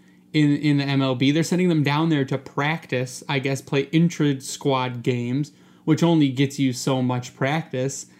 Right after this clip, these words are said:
But it, it kinda sucks for them because they're almost losing a whole year. The, the development is going to be very, l-, I'm not gonna say very little, but it's gonna be less than playing against unknown competition.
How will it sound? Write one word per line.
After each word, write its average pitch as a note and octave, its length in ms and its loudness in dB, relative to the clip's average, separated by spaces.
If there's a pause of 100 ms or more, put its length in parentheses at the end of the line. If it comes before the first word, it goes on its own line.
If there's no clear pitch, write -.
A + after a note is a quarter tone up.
(380)
But C#3+ 340 0 (140)
it, - 280 -18
it - 200 -6
kinda G3 300 0
sucks - 380 -6
for - 120 -4
them G3+ 160 2
because D#3 240 0
they're D#3+ 180 0
almost G3 400 0
losing D#3+ 440 4
a C#3 60 0
whole D3+ 220 0
year. D3+ 380 -2
The, C3+ 160 0
the D3 240 -6
development D3 760 0
is B2+ 120 -4
going C#3 200 0
to C3+ 40 -2
be C3+ 120 0
very, C#3 340 0
l-, B2 360 -6 (280)
I'm E3+ 160 -6
not F#3 140 -2
gonna F#3 60 -2
say D3+ 160 2
very C#3 360 0
little, C3 460 -2 (260)
but E3 80 4
it's D#3+ 80 0
gonna F3+ 140 2
be E3 80 4
less C#3+ 380 -2
than D3 240 0
playing C#3 420 -2
against C3 420 -2
unknown B2+ 480 -2
competition. B2 920 -6